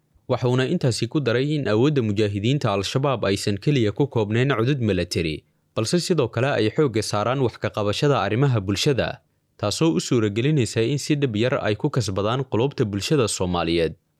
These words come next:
iyagoo ka haqabtiraya baahiyada ay qabaan oo ay ugu horreyso cadaaladda iyo adeegyada bulshada, ayuu yidhi qoraagu.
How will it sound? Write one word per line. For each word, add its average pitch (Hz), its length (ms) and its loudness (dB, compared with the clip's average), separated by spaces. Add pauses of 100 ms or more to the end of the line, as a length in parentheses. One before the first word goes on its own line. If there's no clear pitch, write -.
(120)
iyagoo 135 360 2
ka 160 120 -2
haqabtiraya 123 680 0
baahiyada 120 580 0
ay 104 160 2
qabaan 117 440 -2
oo 107 140 2
ay 101 180 2
ugu 123 300 0
horreyso 104 360 0
cadaaladda 117 640 0
iyo 104 260 0
adeegyada 107 460 2
bulshada, 120 640 0
ayuu 101 300 2
yidhi 120 180 2 (120)
qoraagu. 104 520 -2